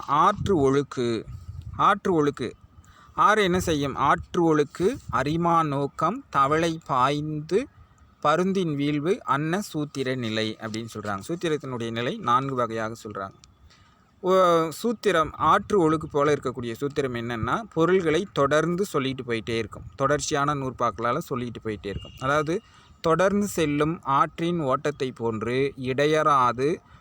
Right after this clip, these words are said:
ஒரு பொருளை பற்றி சில பல நூற்பாக்கள் தொடர்ந்து நின்றால் அது ஆற்று ஒழுக்கு எனப்படும்.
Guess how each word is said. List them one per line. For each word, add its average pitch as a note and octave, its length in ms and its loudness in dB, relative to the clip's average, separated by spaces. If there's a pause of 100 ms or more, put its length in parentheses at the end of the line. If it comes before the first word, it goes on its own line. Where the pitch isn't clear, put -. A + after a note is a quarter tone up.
(100)
ஒரு D3+ 220 2
பொருளை F3 380 2
பற்றி C3+ 640 -2
சில F3+ 360 2
பல D3+ 300 2
நூற்பாக்கள் C3+ 720 -2
தொடர்ந்து C#3 460 0
நின்றால் A#2 600 0
அது B2 420 -2
ஆற்று D3 460 -2
ஒழுக்கு A2 320 -4
எனப்படும். F#2+ 440 -10